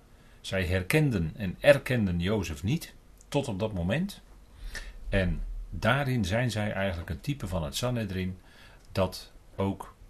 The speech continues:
Christus als Messias niet erkende nadat hij verhoogd was. Kijk, het gaat hier om de situatie dat Jozef al verhoogd was. Dan moet je dat vergelijken in de toekomst met de periode dat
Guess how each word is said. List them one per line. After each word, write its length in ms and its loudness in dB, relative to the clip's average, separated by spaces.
Christus 640 -2
als 200 -4
Messias 600 -2
niet 240 -2
erkende 600 -2
nadat 540 0
hij 200 -2
verhoogd 400 -6
was. 340 -12
Kijk, 200 0
het 120 -4
gaat 200 -2
hier 120 -2
om 100 2
de 60 2
situatie 720 -2
dat 240 -4
Jozef 500 4
al 160 2
verhoogd 400 0
was. 360 -4
Dan 320 2
moet 180 4
je 60 0
dat 200 0
vergelijken 520 0
in 140 2
de 220 0
toekomst 560 2
met 220 2
de 420 0
periode 560 0
dat 360 -4